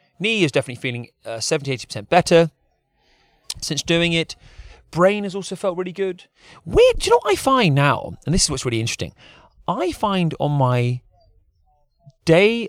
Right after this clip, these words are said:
after my zero carb day, I'm a little bit flatter in terms of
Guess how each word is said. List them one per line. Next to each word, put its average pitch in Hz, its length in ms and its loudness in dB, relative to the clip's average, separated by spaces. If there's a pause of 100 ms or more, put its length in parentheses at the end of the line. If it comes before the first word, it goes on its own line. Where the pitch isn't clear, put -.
(100)
after 127 680 0 (120)
my 110 180 -2
zero 120 300 2
carb 110 280 0
day, 90 400 -8 (800)
I'm 131 120 -2
a 127 40 0
little 165 520 -2
bit 330 180 -6
flatter - 760 -10 (840)
in 123 80 -6
terms 120 260 -2
of 110 80 -8